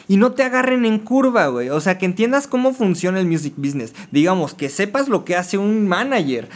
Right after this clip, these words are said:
lo que hace una disquera, lo que hace... Eh, ¿qué, qué es lo que necesitas para crear una imagen, para destacar sobre los demás artistas y no aprendas después de seis años o seis meses o un año, dos años a ba-, a base de putazos, sino que digas, "Ah, no manches,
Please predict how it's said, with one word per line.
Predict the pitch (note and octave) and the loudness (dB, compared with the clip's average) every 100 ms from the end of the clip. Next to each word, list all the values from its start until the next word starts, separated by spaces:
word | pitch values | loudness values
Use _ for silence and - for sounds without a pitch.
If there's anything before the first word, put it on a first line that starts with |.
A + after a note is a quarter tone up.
| - | -4
lo | C#3+ D#3 | 0 0
que | F#3 | 0
hace | G#3 E4 | -2 -2
una | D#4 C4 | 0 0
disquera, | D3 C3 - E3 G3+ D#3 A2+ - - | 0 -4 -4 0 0 0 -4 -14 -2
lo | C#3+ D#3 D#3+ | 2 2 0
que | A#3 | -4
hace... | - D#4+ C#4+ F#3 C#3 | -4 -2 0 -2 0
Eh, | D3 C#3+ C#3 - - _ | 0 0 -4 -14 -20 _
¿qué, | - A#3+ | -4 -2
qué | D4+ | 0
es | D4 | 0
lo | C#4+ | 0
que | |
necesitas | A3 F#3+ G#3+ A3+ | -2 0 -2 -2
para | - E3 D#3+ | -2 -2 -2
crear | F3 F3 G#3+ | -2 0 0
una | G#3+ | 0
imagen, | D#3 C#3+ E3 E3 E3+ A3+ - - - | 0 0 -2 -2 -4 -4 -12 -8 0
para | D#3+ | 2
destacar | D#3 D#3+ E3 E3 G#3 | 2 -2 -4 -4 -2
sobre | A3+ G#3 | 2 2
los | E3 C#3+ | 2 2
demás | D3+ E3 | -2 -2
artistas | F3+ F3 E3+ F3+ F#3+ - - | -4 -4 -2 -2 -2 -6 -6
y | F#3+ | 2
no | G3+ A3+ A#3+ | 4 4 2
aprendas | A3+ A#3 A3+ A3+ A3+ A3+ - - - | 2 0 2 2 0 0 -10 -20 -8
después | D#3 F3+ F#3 G#3+ G#3 | -2 -2 2 0 2
de | G#3 | 0
seis | G3+ A#3 A#3 G#3+ A3 | 0 0 0 0 -2
años | G#3+ G3 C3+ A#2+ C3 - | -2 -2 -2 -6 -14 -10
o | B2 B2+ | -10 -8
seis | - G#3 A3 G#3+ | -4 -4 -2 -2
meses | A#3+ G#3+ F3 | -2 -2 -4
o | D#3 D#3+ - | -6 -8 -8
un | G3+ B3 B3 | -4 -2 0
año, | B3 A3 | 0 0
dos | G#3+ G#3+ | 0 -2
años | A3+ A3 A3 - - | -2 -2 -4 -10 -10
a | - F3 | -2 -2
ba-, | F#3+ G3 | -2 -2
a | G3 | -2
base | G#3+ A#3+ | 0 0
de | A3 | 0
putazos, | G#3+ G#3+ G#3+ A3+ - | 0 -2 0 -2 -4
sino | - F3+ G3+ | -2 0 0
que | G3+ | -2
digas, | F#3 G3+ F#3 D3 | -2 -2 -2 -2
"Ah, | E3 | -2
no | E3+ | -2
manches, | D#3 D#3+ B2+ A#2 | -4 -4 -8 -8